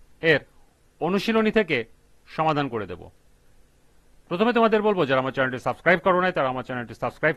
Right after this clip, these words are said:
করবে এবং আমার সাথে থাকবে। তাহলে চলো আমরা ক্লাস শুরু করি। এগারোতম অধ্যায়ের অনুশীলনী। প্রথমেই আছে বহুনির্বাচনী প্রশ্ন।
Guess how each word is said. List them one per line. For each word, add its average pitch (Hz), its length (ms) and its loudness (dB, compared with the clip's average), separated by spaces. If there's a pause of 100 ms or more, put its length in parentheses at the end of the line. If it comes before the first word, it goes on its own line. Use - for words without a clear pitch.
করবে 165 240 -6
এবং 120 100 -10 (100)
আমার 101 240 -6
সাথে 147 220 -2
থাকবে। 92 240 -12 (840)
তাহলে 123 200 -10
চলো 175 180 0
আমরা 113 140 -2 (400)
ক্লাস 135 260 2
শুরু 131 200 -8
করি। 90 160 -14 (600)
এগারোতম 190 460 0 (320)
অধ্যায়ের 135 360 0 (160)
অনুশীলনী। 127 460 -6 (1600)
প্রথমেই 247 420 2
আছে 135 160 -2 (360)
বহুনির্বাচনী 131 920 0 (400)
প্রশ্ন। - 380 -4